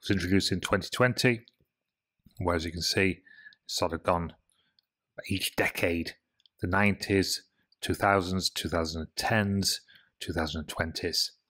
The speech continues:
In terms of latency, latency to me is sort of lag, how slow it is f-, to get from its source to where you are, okay? So if there's a high lag, it's basically, it takes a long time to get from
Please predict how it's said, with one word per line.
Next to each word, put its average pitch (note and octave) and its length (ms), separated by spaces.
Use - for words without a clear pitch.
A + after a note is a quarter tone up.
In G#2+ 100
terms C#3+ 200
of A2+ 40
latency, A#2+ 520
latency A#2 440
to - 160
me G2+ 180
is G#2 180
sort F#2+ 200
of F2 100
lag, E2 580
how A2+ 240
slow G2 460
it - 180
is - 260
f-, - 140
to - 120
get G2 220
from F2 440
its G#2 440
source F#2+ 680
to F#2+ 100
where F#2+ 160
you F2 220
are, E2 320
okay? A2 300
So G2 640
if A2+ 180
there's G2 140
a F#2 60
high B2 240
lag, F2+ 260
it's F#2 100
basically, F#2 560
it G2 140
takes G#2+ 300
a G2 40
long F2+ 300
time F2 380
to G2 100
get F#2 200
from F2 420